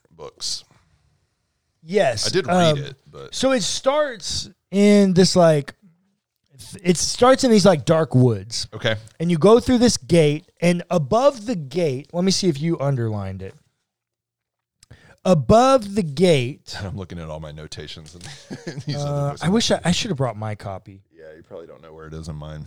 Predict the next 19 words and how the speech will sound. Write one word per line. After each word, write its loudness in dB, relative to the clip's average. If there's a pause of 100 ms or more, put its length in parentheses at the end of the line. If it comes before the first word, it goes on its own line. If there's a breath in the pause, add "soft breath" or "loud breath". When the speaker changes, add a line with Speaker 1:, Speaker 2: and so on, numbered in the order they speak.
Speaker 2:
Above 4
the 4
gate. -2 (580)
Speaker 1:
Oh, 6
Speaker 2:
Oh. 2
Speaker 1:
of 0
the 0
entrance. -4
Speaker 2:
Of 2
the -2
entrance 0
into 2
hell. 0
Do -4
you 2
remember 0
what 4
it 0
says? -2